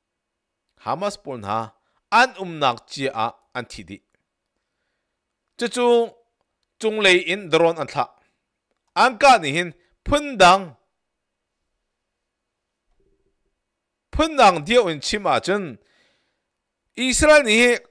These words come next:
zu-, zu kwa, zu kwa cho en, a, zu kwa kul en ang kul e, chum chung chu kul en kul e,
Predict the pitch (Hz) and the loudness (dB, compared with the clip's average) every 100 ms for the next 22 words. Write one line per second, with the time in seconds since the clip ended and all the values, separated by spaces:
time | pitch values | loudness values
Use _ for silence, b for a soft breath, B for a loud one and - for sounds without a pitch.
0 | _ 160 135 180 208 214 160 214 202 - | _ -10 -10 -6 -6 -6 -6 -6 -6 -2
1 | 202 190 180 165 160 _ _ 139 156 226 | 4 4 4 0 -14 _ _ -16 -12 -12
2 | - 190 185 185 254 175 147 190 165 160 | -8 -2 0 4 2 2 -4 -4 -2 -2
3 | 151 196 214 208 285 302 180 160 180 - | -6 -4 -2 -2 -2 -2 -2 -6 -6 -4
4 | 226 135 147 143 _ _ - 262 185 247 | 0 0 0 -4 _ _ -16 -14 -10 -10
5 | 214 285 262 - 247 202 165 165 185 143 | -8 -8 -8 -4 -2 0 -2 -2 0 0